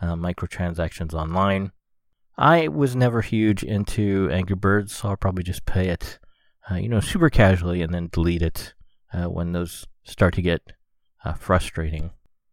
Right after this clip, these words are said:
As always, since this is a free-to-play game, I recommend if you have any interest in it at all, you know, go ahead, download it, check it out. I would say, though, if you weren't a fan of the original, I don't see how this would change your mind at all.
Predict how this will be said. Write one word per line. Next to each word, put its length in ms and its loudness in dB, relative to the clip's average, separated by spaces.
As 280 6
always, 600 4
since 280 -4
this 260 -6
is 240 0
a 80 -6
free-to-play 540 4
game, 420 2
I 100 -2
recommend 560 0
if 200 -8
you 100 -6
have 140 -6
any 240 0
interest 420 -2
in 80 0
it 140 -2
at 100 -4
all, 380 2
you 80 -2
know, 80 4
go 80 2
ahead, 240 2
download 400 0
it, 100 -4
check 220 -4
it 60 -2
out. 400 -6
I 120 2
would 360 2
say, 260 4
though, 440 2
if 200 -8
you 120 -6
weren't 320 0
a 80 -2
fan 320 2
of 140 -4
the 140 0
original, 600 -2
I 100 0
don't 320 2
see 220 -2
how 240 0
this 260 -4
would 140 -2
change 240 0
your 100 -2
mind 300 2
at 80 6
all. 260 2